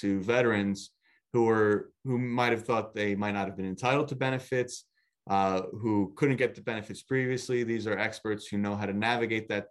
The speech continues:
the systems and get the vet-, veterans the, either the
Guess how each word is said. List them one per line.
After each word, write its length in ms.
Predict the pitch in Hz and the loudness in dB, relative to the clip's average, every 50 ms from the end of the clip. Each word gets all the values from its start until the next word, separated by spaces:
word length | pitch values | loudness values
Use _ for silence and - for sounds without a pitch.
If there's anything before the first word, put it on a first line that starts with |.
| _ | _
the 100 | - 107 | -6 -6
systems 680 | 101 - - 113 104 - - - 107 101 101 98 98 - - - | -6 -6 -6 -6 -6 -6 -6 -6 -4 -4 -4 -4 -6 -8 -12 -8
and 280 | 107 101 98 98 98 92 _ _ - - _ _ _ - | -6 -6 -4 -6 -6 -8 _ _ -20 -20 _ _ _ -2
get 180 | 127 120 113 - | 0 0 0 0
the 80 | 117 | -2
vet-, 340 | 101 98 110 107 104 101 - | -4 -2 -2 -2 -2 -2 -6
veterans 580 | 104 104 104 - 113 107 104 104 104 101 98 - | -10 -14 -8 -4 0 0 2 2 0 -2 -4 -6
the, 320 | - 104 98 98 95 95 95 - _ - | -4 -2 0 0 0 -2 -4 -8 _ -4
either 220 | 117 113 104 98 | -2 -2 -2 -2
the 120 | 95 95 | -4 -6